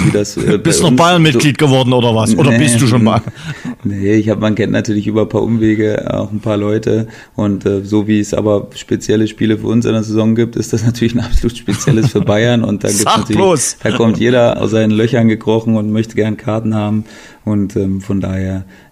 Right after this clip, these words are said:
Speaker 1: ja, äh, unser Coach wird froh sein, dass ich dann nicht die, äh, Fahrt in der englischen Woche noch nach München antrete, sondern mir das ganz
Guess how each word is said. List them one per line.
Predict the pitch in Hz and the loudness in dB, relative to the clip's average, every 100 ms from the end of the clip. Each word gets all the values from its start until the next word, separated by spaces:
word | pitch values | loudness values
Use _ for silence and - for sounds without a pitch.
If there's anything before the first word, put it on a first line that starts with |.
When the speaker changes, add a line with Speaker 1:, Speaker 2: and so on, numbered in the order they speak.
| - | -14
Speaker 1:
ja, | 92 95 | -10 -10
äh, | - 107 92 92 95 - - _ | -10 -8 -6 -8 -12 -20 -20 _
unser | 98 98 | -4 -4
Coach | 95 104 101 - | -2 0 0 -2
wird | 98 | -8
froh | - 104 | -4 -2
sein, | 98 98 95 98 | 0 0 -2 -4
dass | 98 95 | -4 -6
ich | 95 | -4
dann | 101 | -4
nicht | 98 95 | -4 -4
die, | 101 101 | -4 -4
äh, | - 95 101 101 | -4 -6 -4 -6
Fahrt | - - 101 104 | -6 -6 -4 -4
in | - - 101 | -6 -4 -2
der | 98 | 0
englischen | 107 107 107 | 2 2 2
Woche | 110 113 107 | 2 2 2
noch | 101 101 | 2 0
nach | 101 | 0
München | 101 107 104 98 | 0 -2 -2 -2
antrete, | 98 - 104 98 | -2 0 0 0
sondern | 98 98 98 98 | -2 -2 -2 -2
mir | 98 | -2
das | 95 | -4
ganz | 104 101 98 | -2 -2 -4